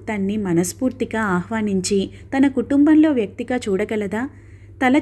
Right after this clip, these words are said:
చెడి కుమిలిపోతున్న తన్ని ఓదార్చగలదా? ఆప్యాయంగా పలకరించి ఆదరణ చూపిస్తుందా? ఏమో, అన్నీ సందేహాలే, అన్నీ అనుమానాలే అన్నపూర్ణమ్మ మనసులో.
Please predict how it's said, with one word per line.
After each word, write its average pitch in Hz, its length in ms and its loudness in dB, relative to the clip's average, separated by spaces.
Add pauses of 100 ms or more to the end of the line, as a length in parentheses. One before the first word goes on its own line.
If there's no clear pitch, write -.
చెడి 262 160 2
కుమిలిపోతున్న 240 800 -2
తన్ని 208 400 -4
ఓదార్చగలదా? 208 920 -2 (360)
ఆప్యాయంగా 247 680 0
పలకరించి 214 760 -4
ఆదరణ 208 460 0
చూపిస్తుందా? 214 840 -4 (320)
ఏమో, 208 340 -2 (280)
అన్నీ 196 320 2
సందేహాలే, 220 720 0 (240)
అన్నీ 254 380 4
అనుమానాలే 226 720 -2
అన్నపూర్ణమ్మ 226 720 -4
మనసులో. 202 520 -2